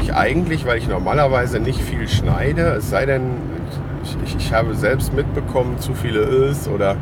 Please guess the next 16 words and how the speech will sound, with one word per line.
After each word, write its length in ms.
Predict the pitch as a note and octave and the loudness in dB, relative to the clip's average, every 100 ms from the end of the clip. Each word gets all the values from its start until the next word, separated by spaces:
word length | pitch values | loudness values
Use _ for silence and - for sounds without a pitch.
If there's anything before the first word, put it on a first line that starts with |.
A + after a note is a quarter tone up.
| - - - - - - - | -4 -6 -6 -6 -6 -4 -2
ähm, 340 | F#3+ F#3 F3+ - - - - - - - - - - - C3+ | -2 -2 -4 -6 -6 -6 -4 -4 -4 -6 -8 -8 -8 -4 0
Huster 600 | F3 G3 - D#3 D3+ D#3 | 0 0 2 4 4 4
oder 180 | C#3+ C#3+ | 2 4
dergleichen 680 | C3+ C3 B2 C#3 D3+ D3+ C#3 | 4 4 4 2 2 0 2
sind 240 | C#3 A#2 | 2 2
da 80 | C#3+ | 2
drin 480 | C3 B2 C3 C#3 C3+ B2 | 2 2 2 2 0 0
oder 320 | G2 F#2 F2 | 0 0 0
zu 140 | - - | -2 -2
viele 320 | B2 G#2+ F#2+ | -2 0 0
Längen, 360 | G2 B2+ C#3+ | 2 2 2
in 140 | A#2+ G#2+ | 2 0
denen 200 | G#2 G2+ | 0 -2
ich 120 | - | -2
nichts 320 | G2+ - - | -4 -4 -4
sage, 480 | A2+ C3 D3+ D3 C#3 | -2 0 2 4 2